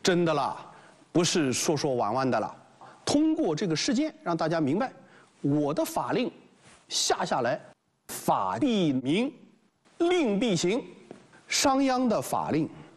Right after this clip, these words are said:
啊，这个施行了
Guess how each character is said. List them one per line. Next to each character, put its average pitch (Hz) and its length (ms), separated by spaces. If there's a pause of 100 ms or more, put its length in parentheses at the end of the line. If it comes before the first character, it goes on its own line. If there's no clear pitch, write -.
(340)
啊， - 280 (220)
这 135 160
个 110 460
施 - 280
行 135 280
了 113 360